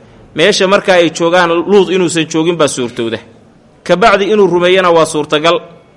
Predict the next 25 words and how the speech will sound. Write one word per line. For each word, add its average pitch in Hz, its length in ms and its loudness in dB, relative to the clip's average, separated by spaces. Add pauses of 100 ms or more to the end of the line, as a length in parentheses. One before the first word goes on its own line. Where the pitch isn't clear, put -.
(960)
Falammaa 190 560 2
goortii 185 440 0
dakhala 175 420 2
uu 160 220 0
Ibraahim 160 480 0
soo 180 240 2
galay 165 280 2
ardahu, 170 460 0
ninkii 180 340 -4
boqorka 165 460 0
ahaa 147 140 4
dhulkiisii, 143 680 -4 (1200)
ra'aa 180 420 4
boqor, 185 460 0
ra'aa 185 340 6
waxaa 180 380 4
arkay 156 280 0
haa 175 360 4
Saara, 135 460 2 (1040)
bacdu 185 520 2
ahli 190 320 2 (120)
ljabbaari, 160 680 0 (200)
ninkii 196 280 -6
diktaatoriga 170 920 2
ahaa 151 180 0